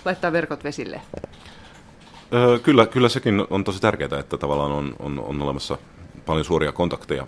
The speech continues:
Speaker 2: Siis mä oon näiden edellä mainittujen laulajien kanssa kyllä tehnyt viime vuosina itse kunkin kanssa paljon töitä, ja se on tietysti jo varmasti jossain määrin auttanut siinä, että he tuntee mut ja mä tunnen heidät ja,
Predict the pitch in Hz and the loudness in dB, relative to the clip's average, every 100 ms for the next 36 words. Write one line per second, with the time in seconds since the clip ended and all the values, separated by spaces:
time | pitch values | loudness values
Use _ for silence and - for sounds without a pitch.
0 | 69 65 71 76 76 82 76 80 80 71 | -12 -14 -6 -2 0 0 0 0 -2 -2
1 | 71 69 73 71 73 71 69 73 - - | -6 -8 -6 -4 -2 -2 -4 -6 -6 -6
2 | 82 98 82 65 71 67 67 71 69 - | -2 0 0 -2 -4 -4 -6 -6 -8 -10
3 | - - - - - - - - - 87 | -16 -20 -20 -20 -20 -16 -12 -8 -2 -2
4 | - 65 - 78 73 - 73 65 67 58 | -2 -8 -6 -4 -2 2 0 0 -4 -4
5 | - - - 62 69 - 73 69 - 71 | -10 -14 -10 -8 -8 -4 -4 -4 -4 -6
6 | 69 - - 80 82 - 67 62 71 71 | -6 -8 -8 -8 -10 -6 -6 -6 -6 -6
7 | 67 - - - - - - - - - | -8 -12 -12 -10 -10 -10 -10 -12 -18 -20
8 | - - 95 87 80 80 78 76 78 78 | -12 -6 -2 2 2 2 -2 -4 -4 -2
9 | 76 87 67 - | 0 0 0 -6